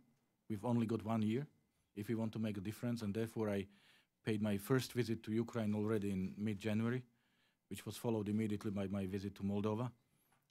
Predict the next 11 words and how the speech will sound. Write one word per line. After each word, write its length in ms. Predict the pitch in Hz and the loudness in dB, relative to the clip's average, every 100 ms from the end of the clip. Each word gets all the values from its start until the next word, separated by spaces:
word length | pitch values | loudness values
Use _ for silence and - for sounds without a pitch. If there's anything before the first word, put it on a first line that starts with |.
| - | -6
Later 320 | 107 107 113 | -4 0 0
on, 140 | 110 101 | 2 0
I, 160 | 98 - | -2 -2
I 60 | 104 | -2
visited 420 | 104 101 101 90 - _ _ _ - | -2 -4 -6 -10 -18 _ _ _ -4
Azerbaijan, 760 | 107 110 104 107 107 110 104 101 | -2 0 0 0 0 0 -2 -2
Armenia, 560 | 101 110 113 113 101 101 - _ - | 0 2 2 2 0 -6 -14 _ -8
and 100 | 95 | -4
before 260 | 98 113 107 | -4 -2 0
that, 120 | 104 | 0
Georgia. 460 | 107 92 85 110 | 0 -2 -2 -4